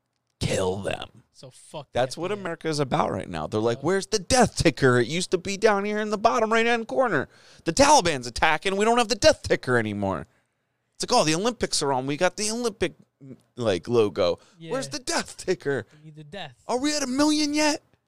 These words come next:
Speaker 1: It's like, what the fuck?
Speaker 2: Update us.
Speaker 1: Karen, where's the death ticker?
Speaker 2: <laughs>
Speaker 1: It's like, that's how people, that's like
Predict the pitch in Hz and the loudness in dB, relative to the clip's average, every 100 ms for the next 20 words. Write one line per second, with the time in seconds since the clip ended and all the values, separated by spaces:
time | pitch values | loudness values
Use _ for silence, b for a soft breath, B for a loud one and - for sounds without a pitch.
0 | _ _ _ _ _ _ - 196 175 220 | _ _ _ _ _ _ -18 -14 -8 -2
1 | 269 - 247 - 285 240 - _ _ _ | 0 2 -2 -2 -2 -2 -4 _ _ _
2 | _ _ b b b 277 277 - 202 175 | _ _ b b b -12 -12 -14 -16 -16
3 | 147 277 339 311 269 220 302 330 - 320 | -4 2 2 4 2 4 4 4 2 -2
4 | 226 302 - - - 196 - 226 214 208 | 4 4 4 -2 -4 -4 -2 -6 -6 -8
5 | - - - 233 - b b b - 226 | -16 -18 -18 -20 -20 b b b -6 -4
6 | 233 226 233 220 226 214 202 202 202 196 | -2 0 0 0 -4 -4 0 0 0 -2
7 | 180 | -2